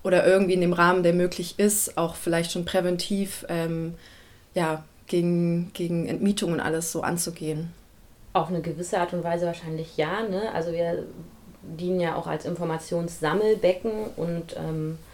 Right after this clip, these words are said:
Speaker 2: quasi als Sprachrohr für die Läden, um da auch Informationen auszutauschen, also so eine Art Wissensspeicher, wo
Speaker 1: Mhm.
Speaker 2: man sich, ähm, mit helfen kann, aber die Läden sind zum Beispiel finanziell natürlich alle nicht, ähm, überbordend gesegnet, so, ne?
Speaker 1: Ja.
Speaker 2: Deswegen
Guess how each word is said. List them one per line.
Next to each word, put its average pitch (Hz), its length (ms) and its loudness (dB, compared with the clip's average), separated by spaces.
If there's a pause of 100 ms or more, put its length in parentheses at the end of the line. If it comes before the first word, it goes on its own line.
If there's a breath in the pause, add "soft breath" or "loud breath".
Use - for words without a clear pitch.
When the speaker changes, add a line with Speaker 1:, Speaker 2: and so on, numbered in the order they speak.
(220 loud breath)
Speaker 2:
quasi 160 300 -2
als 165 100 -4
Sprachrohr 180 640 2
für 190 220 -2
die 175 100 -2
Läden, 185 560 0
um 165 380 -4
da 160 180 -6
auch 160 100 -8
Informationen 170 600 -4
auszutauschen, 202 600 -4
also 165 140 -4
so 160 80 -4
eine 165 140 -4
Art 156 180 -10
Wissensspeicher, 247 1120 0
wo 180 160 4
Speaker 1:
Mhm. 180 60 4
Speaker 2:
man 170 120 -2
sich, 175 220 -10
ähm, 170 160 -6
mit 165 180 -12
helfen 190 260 -6
kann, 190 280 -6 (100)
aber 170 640 -4 (1000 loud breath)
die 180 100 0
Läden 170 280 0
sind 165 160 -4
zum 175 100 -6
Beispiel 156 280 -4
finanziell 160 520 -4
natürlich 165 440 -4
alle 151 160 -4
nicht, 151 320 -8
ähm, 147 340 -4 (720 loud breath)
überbordend 190 560 8
gesegnet, 185 520 2
so, 175 220 -2
ne? 175 300 4
Speaker 1:
Ja. 190 80 2
Speaker 2:
Deswegen 175 640 0